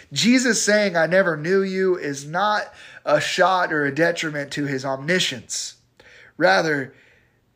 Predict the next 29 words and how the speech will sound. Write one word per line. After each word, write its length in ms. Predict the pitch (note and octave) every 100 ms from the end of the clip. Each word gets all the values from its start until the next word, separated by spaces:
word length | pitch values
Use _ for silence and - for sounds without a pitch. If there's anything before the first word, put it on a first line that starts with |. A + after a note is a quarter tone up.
| -
it's 180 | C#3+ C#3+
a 80 |
term 400 | C3+ - A3 A3
that 80 | F3
refers 480 | D3 D3 F#3 F3+ D3+
to 260 | D#3 C3 F#3
intimate 400 | F#3+ E3+ D3 C#3
knowledge. 400 | E3+ F3 D3 C#3+
He's 180 | G3+ -
saying 300 | G#3 F#3+ D#3+
that, 140 | D3+
sure, 280 | - A3 G#3+
you 220 | F3+ G3+
have 140 | E3
done 220 | D3 G3+ G3+
these 180 | E3+
mighty 300 | D#3+ F#3+ F3
things, 260 | D3+ G3 F3+
but 200 | D#3 D3+
you 100 | B3
were 140 | F3
never 360 | D#3 G3+ G3+ E3+
a 80 | D3
child 400 | D#3+ G3+ G3+ D#3
of 120 | C#3+
God. 340 | F3+ G3 D#3
You 80 | G#3
were 80 | A#3
never 380 | G#3+ A3 G3